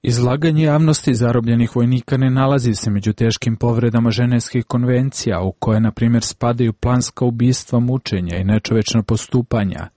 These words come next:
kaže stručnjak za međunarodno pravo Michael Scharf. "U svakom slučaju, to je sigurno nešto što izaziva zabrinutost, ali nisam sasvim uveren da je to događaj koji bi, na primjer, mogao izvesti Rusiju pred Međunarodni krivični sud",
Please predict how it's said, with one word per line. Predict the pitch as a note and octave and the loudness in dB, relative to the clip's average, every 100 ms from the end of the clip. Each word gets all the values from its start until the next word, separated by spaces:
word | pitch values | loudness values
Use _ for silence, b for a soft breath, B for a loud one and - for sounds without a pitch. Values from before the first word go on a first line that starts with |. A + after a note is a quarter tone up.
| _ - | _ -4
kaže | A#2+ A#2 A#2+ | -2 -2 -4
stručnjak | - C#3+ - B2 | 0 0 2 0
za | G#2+ G#2 | 0 -2
međunarodno | G2+ G#2+ G#2+ G#2+ G#2+ G#2 | 0 0 0 2 0 0
pravo | G#2+ A2 G#2 | -2 -2 0
Michael | G2 F#2 F#2 G#2+ | -2 -2 -2 -4
Scharf. | - B2+ A2+ G#2+ - - _ | -2 0 0 -2 -10 -20 _
"U | B2+ | -2
svakom | - A#2+ C3 A2+ | 0 0 0 0
slučaju, | B2+ A#2 C3 | 0 0 0
to | A#2 B2 | 0 0
je | |
sigurno | A#2+ C3+ C3 C3+ | -2 -2 0 0
nešto | C3+ C#3 - | 2 0 0
što | C3+ C3+ | -2 0
izaziva | B2 C3 C3+ B2 | 0 0 2 0
zabrinutost, | A#2 B2+ C#3 C3 A2 F#2+ G2 - | 0 0 0 0 0 -2 -6 -4
ali | G2 G2+ | 0 2
nisam | G#2+ C3+ - | 2 2 0
sasvim | D3 D3 C#3+ D3+ C#3+ | 0 0 0 -2 0
uveren | D3 C#3+ C#3 | 2 2 0
da | C3+ | 2
je | B2+ | 0
to | - C3 | 2 0
događaj | A#2+ B2+ B2 A#2+ A#2+ | 2 0 0 0 0
koji | - A#2+ | 2 0
bi, | A#2 | 2
na | A#2 | 0
primjer, | A2+ A#2+ A#2 A2+ | 0 0 0 2
mogao | A#2 A2 G#2+ | 0 2 0
izvesti | G2+ G#2+ G2+ - G#2+ | 2 0 -2 -2 0
Rusiju | A2 - - A2 | 2 0 -2 -2
pred | G2+ A2 G2+ | -2 -2 0
Međunarodni | G2 G2 F#2+ F2+ F#2 F#2 | -2 0 0 0 0 -2
krivični | - G2+ G2 - A#2 G2+ | -2 0 0 0 0 0
sud", | - B2 G2+ | 0 0 0